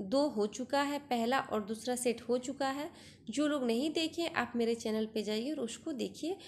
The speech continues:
और इसका जो पीडीएफ़ है वो हमारे Telegram ग्रुप पे मिल जाएगा। आप वहाँ से जाके बार बार इसको प्रैक्टिस कीजिए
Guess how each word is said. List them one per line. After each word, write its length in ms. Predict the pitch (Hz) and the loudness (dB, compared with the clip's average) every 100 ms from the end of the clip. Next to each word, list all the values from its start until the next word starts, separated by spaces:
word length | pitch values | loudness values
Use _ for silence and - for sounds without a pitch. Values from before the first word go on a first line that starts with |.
| - - - | -16 -10 0
और 120 | 254 | 2
इसका 300 | 285 - 440 | 2 2 2
जो 140 | 403 | 2
पीडीएफ़ 400 | 392 320 311 339 | 2 2 4 2
है 120 | 339 | 2
वो 180 | 339 311 | 0 2
हमारे 380 | 302 277 277 277 277 | 2 2 2 2 0
Telegram 360 | 254 247 247 | -2 0 0
ग्रुप 220 | 214 220 - | 0 -4 0
पे 100 | 214 | 2
मिल 240 | 247 302 | 2 2
जाएगा। 300 | 320 311 320 | 2 2 0
आप 300 | - 240 233 | -2 -2 -2
वहाँ 240 | 233 226 294 | -4 -2 0
से 160 | 294 | 0
जाके 340 | 226 220 214 254 | 0 -2 -2 -6
बार 300 | 208 220 247 | -2 -2 -2
बार 140 | 240 | -4
इसको 260 | 226 - 240 | -4 -4 -6
प्रैक्टिस 500 | - 202 196 277 269 | -2 -4 -2 -4 -4
कीजिए 340 | 294 277 339 | -4 -2 -2